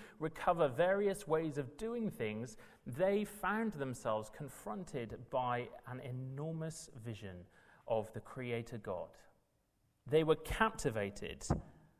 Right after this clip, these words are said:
by a vision of the God who loved them and gave his Son for them, and that took their breath away and made them realize that the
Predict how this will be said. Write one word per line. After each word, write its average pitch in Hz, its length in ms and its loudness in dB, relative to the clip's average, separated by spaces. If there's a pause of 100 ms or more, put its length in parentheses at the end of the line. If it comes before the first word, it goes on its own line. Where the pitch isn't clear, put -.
(380)
by 131 180 12
a 135 80 12
vision 180 440 4
of 127 280 4
the 123 80 -2
God 139 400 6
who 123 80 -4
loved 139 380 4
them 196 120 2
and 131 160 -2
gave 156 540 4
his 123 180 -2
Son 220 380 2
for 110 300 0
them, 98 260 -2 (480)
and 147 220 2 (260)
that 180 400 2 (180)
took - 240 -8
their 127 180 0
breath 147 380 -8
away 104 340 -4
and 113 120 -6
made 160 180 -4
them 247 140 -6
realize 110 440 0
that - 120 -10
the 120 100 -8